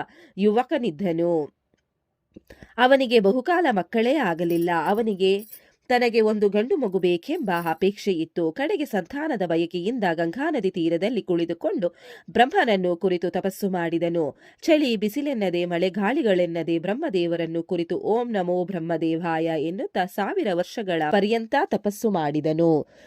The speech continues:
ಅವನ ನೇಮಿ ನಿಷ್ಠೆಗಳಿಗೆ ಭಕ್ತಿಗೆ ಮೆಚ್ಚಿ ಬ್ರಹ್ಮದೇವನು ಪ್ರತ್ಯಕ್ಷನಾಗಿ, "ವಿದ್ಯಾಧರ, ನಿನ್ನ ತಪಸ್ಸಿಗೆ ನಾನು ಮೆಚ್ಚಿದ್ದೇನೆ. ನಿನಗೇನು ವರಬೇಕೋ ಕೇಳಿಕೋ,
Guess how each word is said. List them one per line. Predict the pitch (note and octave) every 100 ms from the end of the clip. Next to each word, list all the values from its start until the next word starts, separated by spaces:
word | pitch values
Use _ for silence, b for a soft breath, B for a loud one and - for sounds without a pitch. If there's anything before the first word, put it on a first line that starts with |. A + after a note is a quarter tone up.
| B B
ಅವನ | C4+ C#4+ C4+
ನೇಮಿ | A#3+ B3 D#4+ F#4+
ನಿಷ್ಠೆಗಳಿಗೆ | B3 A3 - G3+ F3+ A3 A3+ G3 E3 F3
ಭಕ್ತಿಗೆ | D#3+ A3 - A3+ F3+
ಮೆಚ್ಚಿ | F3 F3+ - F#3
ಬ್ರಹ್ಮದೇವನು | F3+ B3 E4+ F#3 F3 E3+ E3
ಪ್ರತ್ಯಕ್ಷನಾಗಿ, | D#3+ D#3 - A3 A#3 G#3+ C#4 B3 G#3+ B B B
"ವಿದ್ಯಾಧರ, | B3+ A3+ A4+ D4+ A3 F3+
ನಿನ್ನ | F3+ G#3 G3+
ತಪಸ್ಸಿಗೆ | C4 G#4 - G#3+ F#3+
ನಾನು | F3 E3+ F3
ಮೆಚ್ಚಿದ್ದೇನೆ. | E3+ - F3 D#3 E3+ E3+ E3+
ನಿನಗೇನು | F3 G#3+ A#3+ F4 F#4
ವರಬೇಕೋ | G#3+ F#3 F#3+ F#3 - E3+
ಕೇಳಿಕೋ, | - E3 E3+ E3+ F3 D3+